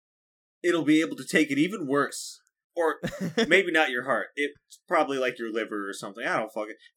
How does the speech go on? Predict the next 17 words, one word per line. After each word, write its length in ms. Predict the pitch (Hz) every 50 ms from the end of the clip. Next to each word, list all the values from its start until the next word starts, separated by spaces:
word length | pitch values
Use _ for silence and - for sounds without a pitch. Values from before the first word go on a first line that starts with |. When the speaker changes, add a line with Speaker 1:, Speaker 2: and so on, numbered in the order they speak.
| - - -
Speaker 1:
Listen, 340 | 208 208 226 208 - 175 180
I 120 | 220 277
don't 160 | 277 240 202
know 120 | 202 196 175
the 80 | 156
science. 760 | 151 - - 156 139 131 117 107 - - - - - - - _ _ _ _ _ _ _ _ _ _ _ - -
I 160 | 185 226 233
just 280 | - 208 214 202 -
know 320 | 185 185 175 165 160 147 - _ _ _ _ _ _ _ _ _ _ _ _ _ _ _
scary 520 | - - - - - 196 208 202 196 185 160
bug 300 | 143 147 151 147 139 131 - - - _ _ _ _ _ _ _ _
will 180 | - 120 120 113
make 240 | 113 131 139 135 -
you 140 | 127 113 104
allergic 380 | 101 117 135 135 110 113 -
to 100 | - 101
meat. 160 | 90 85 78